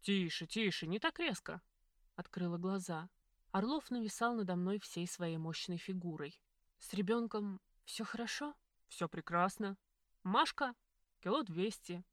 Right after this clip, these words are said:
маленькая, как котёнок. Сама задышала сразу. С сосательным всё похуже, но она умница.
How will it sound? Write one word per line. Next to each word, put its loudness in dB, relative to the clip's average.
маленькая, 0
как -4
котёнок. -2
Сама 8
задышала 2
сразу. 0
С -14
сосательным 0
всё -6
похуже, -2
но 0
она 2
умница. 0